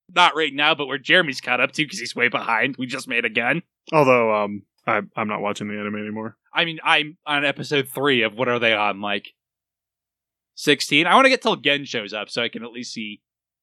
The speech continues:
Speaker 1: how that happens.
Speaker 2: It's not super interesting.
Speaker 1: Well, fine.
Speaker 2: I mean, get, like, him showing up is, like
Speaker 1: I'm just curious.
Speaker 2: Yeah, I gotcha.
Speaker 1: I've got Beast Children at number ten, 'cause like I said, I liked the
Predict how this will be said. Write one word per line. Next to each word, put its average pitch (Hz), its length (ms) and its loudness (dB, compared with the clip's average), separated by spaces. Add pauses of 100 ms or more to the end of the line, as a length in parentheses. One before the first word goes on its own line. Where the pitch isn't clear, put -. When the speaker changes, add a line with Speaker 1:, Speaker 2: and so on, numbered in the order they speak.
(520)
Speaker 1:
how 120 140 0
that 107 200 0
happens. 127 540 -2 (280)
Speaker 2:
It's 143 160 0
not 147 240 2 (140)
super 101 300 -6
interesting. 95 380 -16 (200)
Speaker 1:
Well, 247 460 4
fine. 127 300 2 (600)
Speaker 2:
I 165 100 2
mean, 180 180 -2
get, 185 260 0
like, 160 320 -2 (400)
him 165 280 0
showing 147 340 -2
up 120 160 -2
is, 120 180 -8 (100)
like 113 380 -10 (200)
Speaker 1:
I'm 208 140 0
just - 180 -6
curious. 147 600 -6
Speaker 2:
Yeah, 117 320 -2
I 139 140 0
gotcha. 104 320 -8 (260)
Speaker 1:
I've 214 140 2
got 185 160 2
Beast 156 220 -2
Children 165 280 -2
at 165 100 -6
number 165 240 -2
ten, 165 320 -2
'cause 131 180 -2
like 139 160 2
I 131 60 0
said, 123 160 0
I 127 140 4
liked 117 340 0
the 117 380 -2